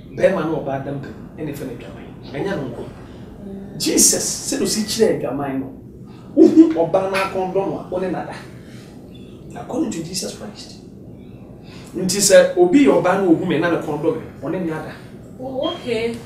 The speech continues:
Speaker 1: Nti sɛ sɛbe wo ne wo yere da mpam, na wapɛkya wo secretary bi, anaa wapɛkya ɔbaa bi a Otumi attract wo. Ɔho. Na mo
Speaker 2: Sɛ
Speaker 1: yere no
Speaker 2: wɔne n'ada.
Speaker 1: ɛda no, na wo san picture ɔbaa no, wo ne mmaa mmienu na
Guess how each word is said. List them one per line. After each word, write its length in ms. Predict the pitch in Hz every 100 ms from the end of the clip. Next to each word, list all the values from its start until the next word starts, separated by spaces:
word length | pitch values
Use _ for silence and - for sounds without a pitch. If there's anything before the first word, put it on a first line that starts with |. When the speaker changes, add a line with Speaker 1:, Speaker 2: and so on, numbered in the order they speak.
| - -
Speaker 1:
Nti 300 | 185 208 208
sɛ 200 | 220 -
sɛbe 320 | 214 - - 247
wo 60 |
ne 60 | 269
wo 60 | 240
yere 200 | 214 -
da 200 | 156 147
mpam, 280 | 160 156 - - - - - - -
na 280 | 202 269 330
wapɛkya 680 | 262 269 - 220 214 220 220 - - - - -
wo 80 |
secretary 580 | 160 233 233 220 - 151
bi, 140 | 147 180 - - -
anaa 140 | 160
wapɛkya 640 | 208 240 - - 226 180
ɔbaa 260 | 170 202 202
bi 120 | 214
a 680 | 233 - - - - - - - - - - -
Otumi 320 | 160 160 226 226
attract 520 | 233 - - - -
wo. 120 | - - - - - - - - - - - - - 208
Ɔho. 260 | 190 - - - - - -
Na 160 | 214 262
mo 180 | 226 202
Speaker 2:
Sɛ 60 |
Speaker 1:
yere 160 | 196 214
no 60 | 208
Speaker 2:
wɔne 240 | 196 185
n'ada. 320 | 226 226 220
Speaker 1:
ɛda 160 | 175 160
no, 180 | 151 -
na 240 | 208 -
wo 120 | 240 208
san 260 | 208 214
picture 260 | - - -
ɔbaa 240 | 151 151 151
no, 60 |
wo 60 | 214
ne 80 | 190
mmaa 160 | 165 165
mmienu 240 | 135
na 60 | 147